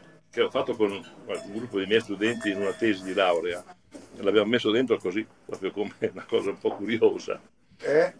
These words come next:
Speaker 2: l'allievo è stato bocciato, ha dovuto ripetere
Speaker 1: <laughs> No, questo è del duemila,
Speaker 2: la
Speaker 1: eh,
Speaker 2: sessione.
Speaker 1: duemilaquindici.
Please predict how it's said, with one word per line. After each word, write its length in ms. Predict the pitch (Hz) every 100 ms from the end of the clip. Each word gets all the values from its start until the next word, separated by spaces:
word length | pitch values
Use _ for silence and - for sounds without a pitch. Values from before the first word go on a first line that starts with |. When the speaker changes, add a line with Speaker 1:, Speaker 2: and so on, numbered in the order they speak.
| -
Speaker 2:
l'allievo 420 | 170 185 208 240
è 60 | 208
stato 280 | 214 214 196
bocciato, 800 | 160 170 - 156 139 131 139 139
ha 120 | 147
dovuto 360 | 156 165 156 147
ripetere 440 | 156 151 147 139
Speaker 1:
<laughs> 20 |
No, 360 | 160 - 117 - - - - -
questo 240 | - 180 160
è 140 | 123
del 120 | 120
duemila, 440 | 110 113 127 117 104
Speaker 2:
la 120 | 110 107
Speaker 1:
eh, 40 |
Speaker 2:
sessione. 460 | 101 101 104 - 113
Speaker 1:
duemilaquindici. 1000 | 113 131 117 113 113 98 98 98 107